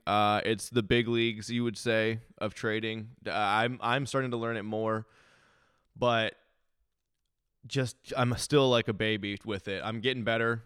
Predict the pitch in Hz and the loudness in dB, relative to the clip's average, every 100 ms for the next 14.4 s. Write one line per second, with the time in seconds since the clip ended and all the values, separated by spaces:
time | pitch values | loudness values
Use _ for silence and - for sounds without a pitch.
0 | - 107 120 120 120 107 101 131 131 104 | -8 -6 -4 -2 -2 -2 0 0 2 0
1 | 110 120 117 - 123 117 117 107 107 - | 0 0 -2 2 2 4 2 2 2 -4
2 | _ _ _ _ - - 123 113 113 - | _ _ _ _ -14 -4 0 0 -2 -4
3 | 135 127 156 - 139 - 135 - 120 120 | -2 4 4 4 0 4 2 4 4 4
4 | 147 147 127 110 101 117 120 135 131 135 | 2 -2 -2 -2 -2 2 2 2 0 -2
5 | 107 - - - - 104 113 135 147 127 | -6 -16 -14 -10 0 0 2 0 0 -2
6 | 104 98 95 90 95 87 - 117 113 107 | -2 -2 -2 -2 -4 -6 -6 -6 -4 -4
7 | 127 117 117 113 107 101 - 107 107 107 | -4 -4 -2 -2 -2 -4 -6 -4 -2 0
8 | 107 104 - - - - - - 127 117 | 0 -2 -8 -20 -20 -16 -10 0 0 2
9 | 104 104 101 104 95 90 - 87 107 104 | 2 0 0 0 -2 -2 -8 -2 2 0
10 | - 104 101 92 - 104 98 76 85 92 | 0 2 2 0 -4 -4 -4 -4 -8 -4
11 | 90 - - _ _ - 190 175 131 127 | -4 -6 -14 _ _ -2 4 4 4 4
12 | 165 165 175 143 151 160 131 143 147 120 | 4 8 8 8 6 4 4 6 6 8
13 | 120 139 117 101 87 135 208 190 196 156 | 8 8 4 2 4 8 8 8 8 6
14 | 104 170 135 82 | 6 4 4 0